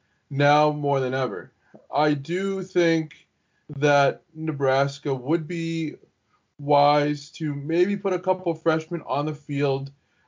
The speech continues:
just to get them, you know, some experience and some snap counts, 'cause I'm not gonna say, like,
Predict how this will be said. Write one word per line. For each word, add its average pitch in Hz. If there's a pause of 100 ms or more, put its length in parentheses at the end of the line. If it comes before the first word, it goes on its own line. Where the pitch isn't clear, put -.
(180)
just 165
to 202
get 156
them, 139 (360)
you 160
know, 131 (800)
some 165
experience 180
and 156 (380)
some 165
snap 170
counts, 147
'cause 143 (560)
I'm 160
not 190
gonna 160
say, 147
like, 135